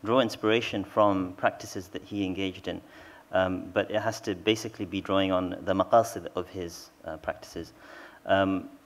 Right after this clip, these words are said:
through most of human history, the vast majority of people have been relatively equal. Um, the wealthy would not be thousands of times wealthier than other people. They would be maybe ten times, uh, health, uh, wealthier.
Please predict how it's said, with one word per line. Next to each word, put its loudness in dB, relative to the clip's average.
through 4
most 6
of -2
human 0
history, -8
the -8
vast 4
majority 2
of -8
people -6
have -4
been -2
relatively 0
equal. -12
Um, 0
the 0
wealthy 6
would 0
not 0
be -2
thousands 6
of -6
times -4
wealthier 0
than -6
other -6
people. -14
They -2
would -4
be -2
maybe -2
ten -4
times, -10
uh, -4
health, 0
uh, -2
wealthier. 0